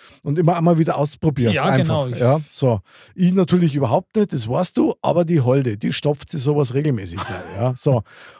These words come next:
Speaker 1: Und jetzt waren wir da auf Malta und noch bevor wir an Robert da kennengelernt haben,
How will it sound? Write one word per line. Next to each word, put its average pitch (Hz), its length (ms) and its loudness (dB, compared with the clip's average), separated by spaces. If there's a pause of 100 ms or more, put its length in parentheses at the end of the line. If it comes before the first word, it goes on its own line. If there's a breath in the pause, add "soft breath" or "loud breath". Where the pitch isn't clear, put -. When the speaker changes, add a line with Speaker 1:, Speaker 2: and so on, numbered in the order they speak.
Speaker 1:
Und 180 180 4
jetzt 175 200 2
waren 151 220 4
wir 233 120 6
da 196 140 2
auf 131 240 -2
Malta 202 640 2
und 175 580 2
noch 170 140 2
bevor 151 280 2
wir 185 100 2
an 147 100 2
Robert 170 560 0
da 127 120 2
kennengelernt 131 600 0
haben, 160 260 2